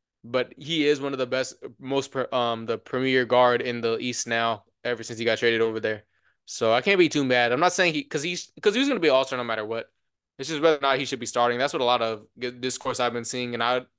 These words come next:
I did, I agree that either Brunson or Maxey should, coulda got the start, 'cause they've been having really great, phenomenal years. Um, the only snubs I really seen really, um, was Harden, Sabonis, and De'Aaron Fox.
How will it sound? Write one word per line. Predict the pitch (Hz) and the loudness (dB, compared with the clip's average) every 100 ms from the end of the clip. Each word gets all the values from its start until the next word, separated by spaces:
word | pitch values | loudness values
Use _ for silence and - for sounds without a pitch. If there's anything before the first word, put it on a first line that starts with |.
| - 147 | -20 -4
I | 185 | 0
did, | 208 220 | 2 2
I | 165 214 | 2 0
agree | 147 160 | 0 -2
that | 147 135 113 - | 0 -2 -4 -10
either | 143 131 | -6 -6
Brunson | 107 139 143 131 | -2 -2 -2 -4
or | |
Maxey | 120 123 127 123 | -2 -2 -2 -8
should, | - 120 - | -10 -10 -8
coulda | - 131 | -4 -2
got | 127 123 | -2 -2
the | 117 | -4
start, | - 135 127 _ _ _ _ _ | -2 -2 -2 _ _ _ _ _
'cause | 127 | -6
they've | 120 143 | -2 0
been | 139 | 2
having | 139 131 123 | 0 0 -2
really | 120 131 127 | -2 -2 -2
great, | 120 120 120 | 0 -2 -2
phenomenal | 120 120 123 117 | -4 -4 -4 -8
years. | 117 120 120 - - _ _ _ _ _ _ | -8 -8 -8 -12 -18 _ _ _ _ _ _
Um, | 120 117 117 113 110 113 - | -2 2 2 0 -4 -10 -4
the | 147 | 0
only | 185 | 2
snubs | 180 151 151 139 | 2 2 2 2
I | 135 | 0
really | 131 131 | 2 0
seen | - 131 131 131 127 | -2 -2 -2 -4 -2
really, | 131 131 131 131 _ _ | -2 0 -2 -6 _ _
um, | - 120 113 110 107 _ - | -6 0 0 0 -6 _ -6
was | 117 104 | -4 -2
Harden, | - 156 156 156 156 175 165 | 4 4 6 2 -2 -14 -14
Sabonis, | - 135 117 139 143 131 - | -6 -2 2 2 2 2 0
and | 113 107 _ - | -6 -12 _ -4
De'Aaron | 123 135 123 | 0 2 0
Fox. | 123 139 - - | 2 2 0 -8